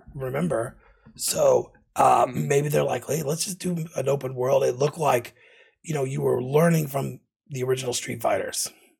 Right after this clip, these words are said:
Speaker 1: you know?
Speaker 2: Mm-hmm.
Speaker 1: Um, in the leaked version, I saw Ken, Ryu, Zangief,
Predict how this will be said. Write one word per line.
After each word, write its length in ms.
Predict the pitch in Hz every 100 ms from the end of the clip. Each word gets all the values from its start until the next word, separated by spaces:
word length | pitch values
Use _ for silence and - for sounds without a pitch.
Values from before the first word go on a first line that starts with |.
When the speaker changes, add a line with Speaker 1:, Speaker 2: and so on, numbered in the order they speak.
| _
Speaker 1:
you 120 | 147
know? 320 | 120 113 117 - -
Speaker 2:
Mm-hmm. 500 | 135 131 127 _ 139
Speaker 1:
Um, 460 | 117 107 104 107 - - 135 - - - _ _ -
in 200 | 180 170
the 100 | 151
leaked 440 | 147 190 196 - -
version, 560 | 143 123 113 110 113 113 -
I 120 | 127
saw 240 | - 120
Ken, 340 | 113 - 127 117
Ryu, 640 | 110 110 110 110 110 - -
Zangief, 560 | 123 117 110 110 107